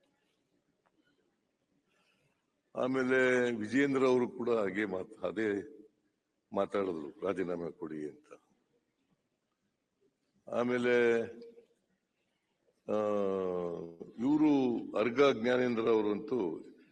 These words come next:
"ಎಸ್ ಐ ಟಿನೇ ವಾಪಸ್ ತಕೊಬಿಡ್ರಿ" ಅಂತ ಹೇಳಿದ್ದಾರೆ. ನಾನು, ನೀವು ಹಿಂದೆ ಹೋಮ್ ಮಿನಿಸ್ಟರ್ ಆಗಿದ್ದವರು, ನಿಮ್ ಕಾಲದಲ್ಲೂ ಕೂಡ ಎಸ್ ಐ ಟಿಗಳು ಆಯ್ತಾ ಇದ್ದು, ಆ?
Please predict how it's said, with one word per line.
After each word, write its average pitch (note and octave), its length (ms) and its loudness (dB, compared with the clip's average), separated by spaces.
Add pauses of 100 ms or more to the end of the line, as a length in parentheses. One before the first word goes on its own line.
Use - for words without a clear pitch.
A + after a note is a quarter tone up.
(140)
"ಎಸ್ F#2+ 220 -2
ಐ C#3+ 100 6
ಟಿನೇ C3+ 220 2
ವಾಪಸ್ B2 400 2
ತಕೊಬಿಡ್ರಿ" G#2 880 -2 (1800)
ಅಂತ F#2 160 -10
ಹೇಳಿದ್ದಾರೆ. D#2 600 -6 (960)
ನಾನು, B2 600 0
ನೀವು A#2+ 440 -4
ಹಿಂದೆ C3 600 0
ಹೋಮ್ B2+ 360 -4
ಮಿನಿಸ್ಟರ್ B2+ 360 -4
ಆಗಿದ್ದವರು, D#2 680 -6 (920)
ನಿಮ್ C#3 180 -8
ಕಾಲದಲ್ಲೂ C#3+ 440 2
ಕೂಡ C#3 180 -4
ಎಸ್ B2 240 -2
ಐ C3 80 -2
ಟಿಗಳು A2+ 300 -2
ಆಯ್ತಾ G2 260 -4
ಇದ್ದು, D#2+ 280 -8 (1300)
ಆ? B2+ 140 -8